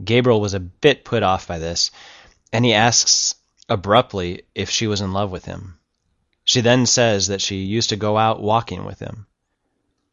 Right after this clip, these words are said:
After he presses her with the bitter expectation that she might still want to see him, she then says that he died at only seventeen years old. Gabriel then becomes humbled as he feels like a fool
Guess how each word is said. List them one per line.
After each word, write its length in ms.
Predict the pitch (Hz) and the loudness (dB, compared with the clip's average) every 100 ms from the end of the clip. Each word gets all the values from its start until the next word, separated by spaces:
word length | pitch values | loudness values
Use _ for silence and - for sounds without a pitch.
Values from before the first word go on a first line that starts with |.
| - | 0
After 300 | 214 - 147 | 2 2 0
he 100 | 117 | 0
presses 500 | - 139 143 127 104 | 0 4 4 4 2
her 180 | 90 87 | -2 -6
with 240 | 92 - | -8 -10
the 80 | 90 | -12
bitter 320 | 85 123 123 | 2 6 6
expectation 920 | 113 - 107 - 107 110 - 87 82 | 6 2 -2 -2 -2 -2 -2 -6 -8
that 140 | 90 - | -8 -6
she 160 | - | -4
might 260 | 98 104 104 | -2 -2 -2
still 280 | - 117 107 | -2 0 0
want 160 | 104 | 0
to 60 | 95 | 0
see 260 | - 117 | 2 2
him, 320 | 110 95 85 85 _ _ _ _ _ _ | 0 -4 -8 -12 _ _ _ _ _ _
she 160 | - | -2
then 260 | 123 135 151 | 2 4 4
says 400 | - 127 120 107 | 2 2 2 0
that 140 | 104 | -4
he 100 | 95 | -4
died 460 | 101 107 110 95 82 | -4 2 2 2 -4
at 120 | 82 | -8
only 240 | 90 95 92 | -8 -6 -2
seventeen 680 | - 104 107 - 107 98 | 0 0 -2 -4 -4 -4
years 260 | 92 90 95 | -4 -6 -6
old. 260 | 90 80 - _ _ _ _ _ _ _ _ _ _ _ _ _ - | -6 -8 -14 _ _ _ _ _ _ _ _ _ _ _ _ _ -6
Gabriel 380 | 110 123 131 117 | 0 2 4 4
then 160 | 113 | 2
becomes 380 | 104 - 101 95 | -2 -4 -4 -6
humbled 440 | - 120 107 82 | -2 0 0 -4
as 140 | 78 85 | -6 -6
he 160 | 90 | -8
feels 280 | 85 - 101 | -8 -6 -4
like 140 | 95 92 | -4 -10
a 40 | |
fool 540 | - - 113 104 87 | -10 -4 0 0 -4